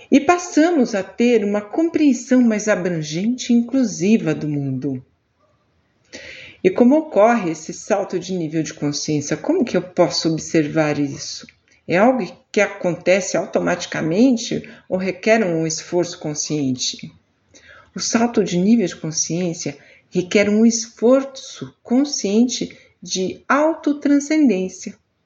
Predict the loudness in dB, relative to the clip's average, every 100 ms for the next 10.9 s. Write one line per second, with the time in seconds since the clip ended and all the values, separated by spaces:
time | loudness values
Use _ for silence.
0 | _ _ -10 -10 -6 -6 -6 -8 -12 -18
1 | _ -20 -20 -20 -18 -2 2 4 4 2
2 | 2 2 0 0 2 2 2 -2 -4 -8
3 | -4 -4 -4 2 0 0 -4 -2 -2 -4
4 | -6 0 0 0 -2 -2 0 0 2 0
5 | -2 -6 -8 -10 -4 2 4 2 -2 -4
6 | -4 -8 _ -20 -16 -2 -2 -2 2 4
7 | 6 6 2 0 -2 -4 -8 -8 -4 -2
8 | 0 0 0 4 4 2 -2 -14 -18 _
9 | -4 0 0 0 -2 -4 0 2 2 -2
10 | -2 2 2 2 2 2 -4 -10 -20